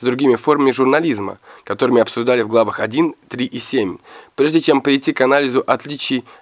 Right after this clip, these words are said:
в дискурсе, мы рассмотрим в качестве примера новостную онлайн-программу и сопоставим её с её телевизионным аналогом. На этом примере мы проанализируем идею интерактивности, которая зачастую употребляется в довольно размытом смысле.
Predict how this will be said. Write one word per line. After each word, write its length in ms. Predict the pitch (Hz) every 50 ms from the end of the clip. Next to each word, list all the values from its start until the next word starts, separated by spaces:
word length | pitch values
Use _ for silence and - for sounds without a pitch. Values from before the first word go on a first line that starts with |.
| _ -
в 160 | - 110 113
дискурсе, 480 | 131 165 170 - - 127 113 - 113
мы 100 | 110 113
рассмотрим 480 | 113 117 127 - 160 160 147 - 127 117
в 60 | -
качестве 420 | - 143 135 - - - - 117 107
примера 520 | 113 120 123 139 175 185 156 131 110 - - - - -
новостную 500 | - 117 120 120 117 - 147 156 151 139
онлайн-программу 840 | - 127 127 127 131 135 127 117 123 127 135 147 165 151 131 120 110
и 40 | 110
сопоставим 500 | - 107 - 117 110 - 147 139 123 120
её 300 | 120 135 156 185 185 185 - - - _
с 60 | - -
её 140 | 123 135
телевизионным 580 | 135 - 131 127 120 120 117 139 139 135 131 139
аналогом. 540 | 147 160 156 135 113 101 92 98 85 82 - _ - - - - _ _
На 60 | 120
этом 260 | 135 156 - 156 135
примере 380 | 123 139 135 131 131 139 139 135
мы 140 | 123 123 123
проанализируем 680 | 131 131 135 143 151 170 175 165 180 170 143 123 120 120
идею 280 | 117 123 127 120 -
интерактивности, 880 | 127 120 - 117 120 123 - - 185 190 180 175 156 - - 165 160 - - - - _
которая 360 | - 135 127 - 135 131 120
зачастую 460 | 131 127 - 139 139 - - 208 196
употребляется 600 | 160 160 147 156 151 151 147 147 143 143 - 127
в 60 | 117
довольно 340 | 123 127 143 156 147 143 131
размытом 400 | 123 123 123 135 127 - 131 127
смысле. 440 | - - 147 117 - - - 80